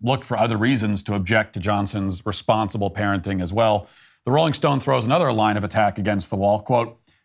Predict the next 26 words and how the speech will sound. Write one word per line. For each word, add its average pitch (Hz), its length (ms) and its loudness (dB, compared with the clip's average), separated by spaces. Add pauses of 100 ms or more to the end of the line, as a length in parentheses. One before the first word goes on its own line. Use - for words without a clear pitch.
(160)
"Outside 190 420 2
of 135 100 0
the 123 80 -2
creepy 180 460 0
big, 131 540 -2
big 123 300 0
brotherness 107 560 0
of 95 100 -2
it 95 80 -2
all, 90 320 0 (280)
Receipt 202 340 0
Maven 151 240 2
also 185 320 2
aired 123 260 0
concerns 104 440 -2
about 113 200 0
whether 160 240 2
Covenant 196 500 -2
Eyes, 104 420 0
which 107 160 -4
is 104 80 -6
still 123 240 -2
a 110 40 2
working 110 360 -2
subscription-based 95 640 -4
service, 180 320 0